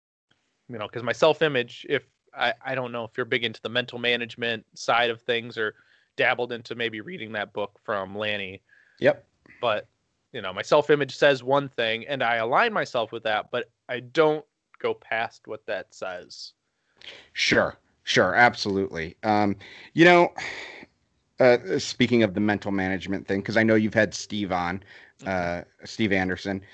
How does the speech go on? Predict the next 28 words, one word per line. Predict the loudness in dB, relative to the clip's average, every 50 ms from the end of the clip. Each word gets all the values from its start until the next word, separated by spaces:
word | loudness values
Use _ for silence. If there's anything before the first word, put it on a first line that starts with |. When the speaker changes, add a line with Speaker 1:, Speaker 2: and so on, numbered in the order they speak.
| -20 -20 -16 _
Speaker 2:
and | -4 -2 -2 -2 -2 -4 -8 -12 _
Steve's | -16 -16 -8 -4 -2 -2 -2 -2 -2 0
obviously | 2 4 4 4 2 -2 -4 -4 -4 -4 -4 -4 -4
all | 0 2 4 6 6 6 6 4
in | 4 2 2 0 0 -2 -4 -4
on | -2 -2 -2 -2 -4
the | -6
mental | -6 -4 -6 -6 -6 -6 -4
management | -4 -2 -2 -2 -4 -6 -6 -6 -6 -6 -6 -6 -8 _ _ _
portion | -8 -6 -4 -4 -4 -4 -6
of | -8 -8
things. | -6 -6 -4 -4 -4 -6 -8 -10 -14 -20 -20 -20 -20 -20 -20 -20 _ _ _ _
Um, | 0 2 2 2 2 0 -2 -6 -10 -14 _ _ _ _ _ _ -20 -20 -20 _ _ _ -20 -20 -20 -18 -18 -18 -20 -14 -10 -8 -8 -6 -4 -4 0 4
I | 6 8 8 8
am | 8 8 8 8 6 4
to | 4 2 4 4 4
a | 4
point. | 2 -2 -2 0 0 0 -2 -4 -8 -12 -16 -18 _ _ _ _ _ _ _ _ _ -6
Uh, | -4 -4 -2 -2 -2 -2 -4 -6 -10 _ _ _ -4
it's | -4 -2 2
kinda | 4 6 6 6 6 4
like | 4 4 2 2 2
when | 0 0 0
everyone | 0 0 -2 -4 -4 -4 -4 -4
was | -4 -6 -6
all | -4 -2 -2 -2
about | 0 0 0 0 -2 -2 -4
neurolinguistic | -4 -4 -4 -2 -4 -4 -4 -6 -6 -6 -6 -6 -6 -8 -10 -10